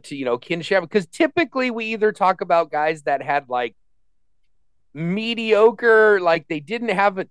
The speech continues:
do anything with these guys that we thought could have done a lot better, or we're just having silliness with, like, silly guys. But, like, this is one where it feels like he got about the right push. It's not like they buried Shamrock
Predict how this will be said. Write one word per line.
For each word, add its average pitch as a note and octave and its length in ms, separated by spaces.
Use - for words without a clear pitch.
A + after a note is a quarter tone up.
do F#3 180
anything F3+ 520
with F3 120
these E3 200
guys D#3 260
that C3+ 160
we D#3+ 140
thought D3+ 280
could D#3+ 160
have D#3 140
done D3 200
a D3 60
lot C#3+ 280
better, D3 260
or E3+ 320
we're D#3 160
just C#3+ 260
having A#2 300
silliness A#2+ 720
with, A#2 240
like, G#2+ 260
silly E3+ 320
guys. A2+ 320
But, A3 100
like, A3+ 200
this E4+ 220
is F4+ 140
one C4+ 260
where B3+ 160
it - 120
feels D4+ 280
like A3+ 200
he A3+ 180
got F3+ 340
about G#3 480
the F3+ 80
right D3+ 340
push. G3 400
It's D3+ 200
not F3+ 240
like G#3 200
they C#3 120
buried C#3 540
Shamrock C3+ 680